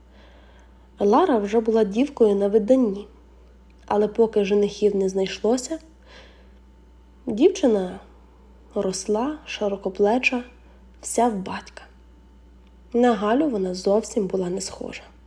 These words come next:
Хлопці в селі жартували, мовляв, на танк фату одягнути, то вийде Лара наречена. А вона не губилася та жартувала. Дівка була весела. Прийшла Лариса.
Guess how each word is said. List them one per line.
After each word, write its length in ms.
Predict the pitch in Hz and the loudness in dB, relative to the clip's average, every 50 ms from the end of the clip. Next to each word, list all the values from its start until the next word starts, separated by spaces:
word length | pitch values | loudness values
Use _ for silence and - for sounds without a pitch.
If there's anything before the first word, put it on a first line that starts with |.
| - _ - - - - - - - - - - - | -20 _ -20 -20 -20 -20 -20 -20 -20 -20 -20 -20 -8
Хлопці 440 | - - 240 294 415 403 - - 247 | -2 2 4 4 4 4 2 -2 -2
в 60 | 214 | 0
селі 300 | - - 233 240 254 269 | 0 -2 0 2 2 2
жартували, 680 | 262 240 233 - - 240 220 220 277 330 330 247 208 202 | 2 0 0 0 0 0 0 2 0 0 0 0 0 2
мовляв, 600 | 202 202 190 196 202 208 208 214 214 202 - - - - - - | 0 0 0 0 0 0 2 0 0 -2 -6 -12 -20 -12 -4 0
на 140 | 220 214 202 | 0 0 0
танк 440 | 208 - 208 208 240 285 320 - - | 0 -2 -2 -2 0 0 -2 -4 -6
фату 420 | - - 220 214 214 - 233 226 | -6 -2 -2 -2 0 2 4 4
одягнути, 720 | 233 220 214 214 202 175 202 214 247 285 285 - 285 285 285 - - - - - - - - - 214 208 208 | 4 4 4 2 0 0 0 0 0 0 0 -4 -4 -6 -6 -10 -18 -20 -20 -20 -20 -14 -8 -6 -6 -6 -4
то 160 | - 214 196 | 0 0 0
вийде 360 | 190 196 196 214 220 208 226 220 | 2 2 2 2 2 2 2 2
Лара 380 | 214 202 196 208 220 226 226 | 2 0 0 -2 -2 -2 -2
наречена. 640 | 226 220 220 220 220 220 - 262 277 285 247 202 - - - - - - - _ - - _ _ - - - - - _ _ - - | -2 -2 -2 -4 -4 -6 -4 -4 -4 -4 -6 -8 -14 -16 -20 -20 -20 -20 -20 _ -20 -20 _ _ -20 -20 -20 -20 -20 _ _ -10 -4
А 100 | - 214 | -2 0
вона 260 | 202 233 294 415 494 | 2 4 4 6 6
не 100 | 427 302 | 6 4
губилася 720 | 208 180 208 190 196 196 208 202 202 - - - - 220 - - _ _ - _ - - _ - - | 4 2 0 0 0 0 0 0 -2 -4 -8 -10 -10 -12 -14 -18 _ _ -20 _ -20 -20 _ -8 -4
та 100 | 233 226 | -2 -2
жартувала. 680 | 214 220 202 202 - 214 190 190 170 170 190 - - - _ _ _ - - - - - - - - - - - - - | 0 -2 -4 -4 -6 -6 -6 -6 -6 -10 -12 -14 -18 -20 _ _ _ -20 -20 -20 -20 -20 -20 -20 -20 -20 -20 -20 -12 -6
Дівка 400 | - 226 233 359 427 - - 285 | -2 2 4 4 4 4 4 0
була 260 | 240 214 247 254 269 254 | 2 4 4 4 4 2
весела. 480 | 240 233 - - - 285 269 220 208 - - - - - - - _ _ - - - - - - - - - - - - - - - _ _ - - | 0 -2 -2 -4 -4 -4 -4 -6 -8 -12 -20 -20 -20 -20 -20 -20 _ _ -20 -20 -20 -20 -20 -20 -20 -20 -20 -20 -20 -20 -20 -20 -20 _ _ -16 -4
Прийшла 440 | - 220 214 208 - - 247 262 285 | 0 2 2 2 0 -2 -2 0 2
Лариса. 480 | 269 226 196 185 180 180 - - - | 0 0 -2 -4 -6 -8 -10 -12 -14